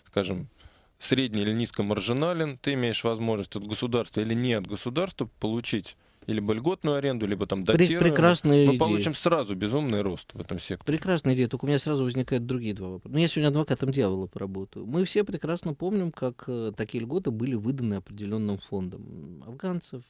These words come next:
Speaker 2: церкви и так далее, да? А ровно те-, благая же идея, только дорога в ад, как обычно, выслана. Через что завозились сигареты, палёный алкоголь и так далее?
Speaker 1: Мне
Speaker 2: Через
Speaker 1: кажется, вот если сравнивать ситуацию, когда завозили, и сейчас,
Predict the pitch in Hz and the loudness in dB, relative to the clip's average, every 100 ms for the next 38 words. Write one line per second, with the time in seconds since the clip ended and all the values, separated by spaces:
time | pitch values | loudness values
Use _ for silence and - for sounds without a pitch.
0 | _ - 165 165 - 127 117 110 110 107 | _ -8 -4 -4 -6 -8 -8 -10 -10 -10
1 | 95 92 - - 220 - _ _ _ _ | -12 -12 -16 -16 -16 -18 _ _ _ _
2 | - 151 240 277 254 - - - 120 165 | 4 8 8 8 4 2 -6 -2 4 6
3 | 190 208 156 170 180 139 101 117 120 135 | 8 6 6 2 2 2 2 0 2 4
4 | 156 117 123 104 101 110 101 95 104 101 | 4 4 0 0 -4 -4 -4 -6 -6 -6
5 | 95 - 101 95 - _ _ _ - 139 | -8 -10 -10 -10 -12 _ _ _ 2 4
6 | 139 - 220 233 240 233 214 214 214 - | 4 4 2 4 4 4 4 2 0 0
7 | 208 185 185 196 175 175 165 160 151 160 | 0 4 6 6 4 0 2 4 4 4
8 | 151 147 139 143 147 143 147 135 135 123 | 4 4 2 0 2 2 0 0 2 4
9 | 123 151 107 151 147 143 135 113 131 139 | 2 0 0 0 2 2 0 -2 -4 -4
10 | 127 127 143 127 120 - - 123 120 - | -4 -2 0 0 -2 -4 -2 -2 -2 -4
11 | 117 117 120 113 120 135 175 190 110 101 | -2 0 0 0 0 0 0 0 -2 -4
12 | 113 - 101 - | -6 -2 -2 -2